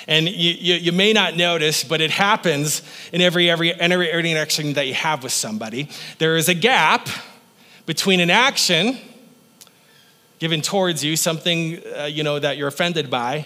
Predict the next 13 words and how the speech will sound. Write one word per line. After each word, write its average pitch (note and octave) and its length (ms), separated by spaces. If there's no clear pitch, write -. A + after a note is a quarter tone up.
maybe C3+ 200
words, C#3+ 460
maybe C3+ 400
an C#3 80
action, C3+ 460
um, C#3 360
and C#3 180
your D3+ 240
reaction. A#2+ 580
There's D3 180
a E3 40
gap D#3+ 400
there. A#2 220